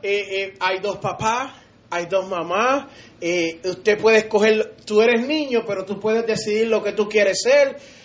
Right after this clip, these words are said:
Y esas cosas los niños no están preparados. El niño no está preparado para elegir un presidente, ¿verdad que no? Hay leyes que prohíben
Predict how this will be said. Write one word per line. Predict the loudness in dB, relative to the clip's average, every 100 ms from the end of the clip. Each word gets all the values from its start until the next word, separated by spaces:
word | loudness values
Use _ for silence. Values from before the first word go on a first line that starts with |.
| -8
Y | -4
esas | -2 -2
cosas | 0 2 4 4
los | 2
niños | 2 2 2
no | 2
están | 0 0 2
preparados. | 2 2 2 2 0 -8 -2
El | 0 2
niño | 4 4 4
no |
está | 2 2
preparado | 2 2 4 4 4 4
para | 2
elegir | 0 0 -2
un | -4 0
presidente, | 0 0 0 0 0
¿verdad | -2 -2 0
que | 2
no? | 2 2
Hay | 2
leyes | 2 2 0 -4 -4
que | -8
prohíben | -6 -2 0 0 -2 -4